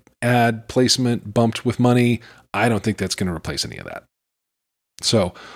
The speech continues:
Paul, that's my answer to you. I think if you, if you, um, need to get your brand out there, and that fundamentally is what you're talking about here, your brand was tied to some venues that are now defunct.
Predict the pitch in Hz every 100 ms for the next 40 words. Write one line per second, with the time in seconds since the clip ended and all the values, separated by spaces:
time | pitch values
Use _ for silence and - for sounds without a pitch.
0 | - 113 107 127 131 113 110 104 98 -
1 | 98 85 - 90 90 - 107 107 107 -
2 | 101 90 110 113 113 110 104 98 92 87
3 | 85 - 117 120 143 143 - 120 110 104
4 | - - - - _ _ _ - 113 143
5 | 147 160 131 127 123 117 110 117 - -
6 | 85 92 - 127 110 101 98 92 - 92
7 | 117 113 110 82 78 73 82 82 92 101
8 | 101 98 92 - - - 92 - - 120
9 | 120 113 - 101 - 90 101 101 98 92
10 | 92 92 92 90 82 92 - 110 87 -